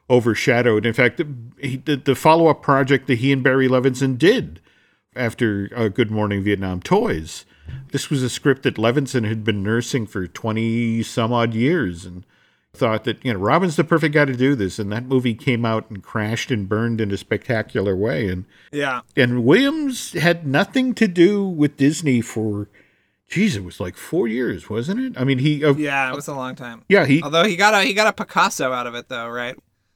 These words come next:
Speaker 1: You can watch the Golden Globes that year,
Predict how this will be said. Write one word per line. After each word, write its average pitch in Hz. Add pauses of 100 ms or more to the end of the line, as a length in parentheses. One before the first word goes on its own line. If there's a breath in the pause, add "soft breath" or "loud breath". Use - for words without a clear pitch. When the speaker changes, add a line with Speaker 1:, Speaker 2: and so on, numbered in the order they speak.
(140)
Speaker 1:
You 160
can 160
watch 117 (560)
the 113
Golden 160
Globes 120
that 104
year, 98